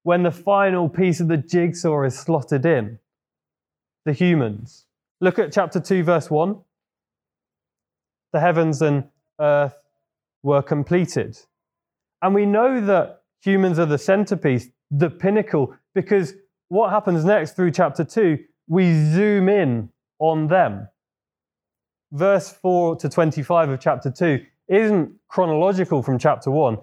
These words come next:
It's emphatic. We, we need to see what's going on in the, the people's relationship with God. But ultimately,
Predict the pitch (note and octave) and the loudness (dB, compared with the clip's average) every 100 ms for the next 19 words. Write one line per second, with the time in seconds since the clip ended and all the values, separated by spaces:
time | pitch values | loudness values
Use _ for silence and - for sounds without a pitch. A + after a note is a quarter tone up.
0 | _ _ - E3 - - - _ _ - | _ _ -2 0 -2 -8 -18 _ _ 0
1 | E3 E3 - G#3 F#3+ D#3+ C#3+ D#3 F3 F3 | 0 0 0 -2 0 -2 -2 0 0 -2
2 | - - E3+ F3+ G3+ - F#3 - G#3 F#3+ | -10 -6 -2 0 0 0 -2 0 0 2
3 | D#3+ - E3+ D#3+ F3+ A3 F#3 D#3+ D#3 - | -2 -2 -2 0 0 0 0 0 0 -2
4 | - _ D#3+ D#3 G3 G3 F#3 E3+ D#3+ E3+ | -8 _ -4 -2 -2 -2 -2 0 0 2
5 | F3+ G3+ F#3+ D#3+ E3+ D#3 D#3 G3+ G3+ B2 | 2 0 -2 -2 0 0 -2 0 0 -2
6 | - _ _ _ _ _ _ _ _ _ | -8 _ _ _ _ _ _ _ _ _
7 | _ _ _ _ _ _ _ _ _ _ | _ _ _ _ _ _ _ _ _ _
8 | - G3 - _ F#3+ A#3 A#3 - C#3+ A#2 | -2 -2 -2 _ -2 0 0 -2 -2 -2
9 | G2+ G#2 D#3 | -6 -8 -8